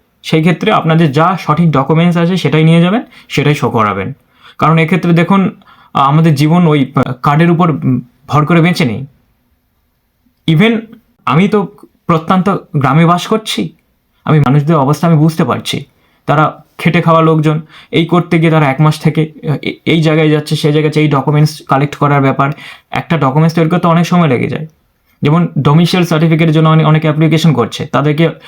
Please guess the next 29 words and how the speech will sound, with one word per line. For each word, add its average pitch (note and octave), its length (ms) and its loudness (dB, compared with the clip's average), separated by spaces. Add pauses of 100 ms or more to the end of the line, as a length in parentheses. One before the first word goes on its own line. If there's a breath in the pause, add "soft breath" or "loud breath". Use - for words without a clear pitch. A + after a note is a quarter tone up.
(420 loud breath)
অ্যাপ্লিকেশন D#3 460 2
যখন D#3+ 200 4
করছে D#3 300 -2
অনলাইন C#3 320 2
থেকে, D#3+ 380 -2 (260)
তাদেরকে, C#3 460 0 (260 loud breath)
আহ, A#2 320 -2 (360)
ওখানে D3+ 300 2
গিয়ে D#3+ 180 2
যখন, D#3 300 2
মানে A#2+ 260 0
বিডিও C3 320 2
অফিসে D#3+ 280 0
গিয়ে D#3 160 2
যখন D3 200 2
ভেরিফাই C3+ 340 0
করানো D3+ 300 2
হচ্ছে, D3+ 160 -2
তাদেরকে C#3+ 300 0
বলছে C#3+ 280 0
যে D3 80 -2
অ্যাপ্লিকেশনটা C3 540 0
ভুল D#3+ 200 2
হয়েছে, F3 240 0
আপনারা C#3+ 300 0
যদি C3+ 160 2
ভালো C3 240 0
করে E3+ 140 0
করুন, D#3 300 0